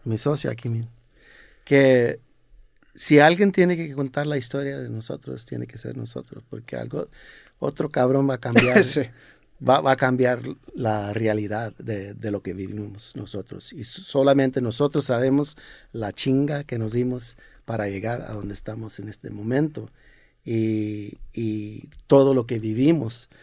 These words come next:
Speaker 1: Y hay muchas cosas que no hablo porque son cosas que lo quiero decir en, en,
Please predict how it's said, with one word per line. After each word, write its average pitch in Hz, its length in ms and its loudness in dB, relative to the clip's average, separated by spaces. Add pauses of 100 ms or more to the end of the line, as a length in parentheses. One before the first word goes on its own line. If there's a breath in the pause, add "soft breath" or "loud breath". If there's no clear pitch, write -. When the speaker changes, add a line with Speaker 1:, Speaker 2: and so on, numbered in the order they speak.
(300 soft breath)
Speaker 1:
Y 135 120 6
hay 139 100 10
muchas 190 340 6
cosas 190 360 6
que 147 100 2
no 139 220 8
hablo 208 400 4 (440)
porque 123 380 0
son 135 260 -2
cosas 151 500 0 (440)
que 120 140 -2
lo 113 120 0
quiero 123 300 0
decir 123 560 -4 (220)
en, 107 500 -8 (400)
en, 110 600 -10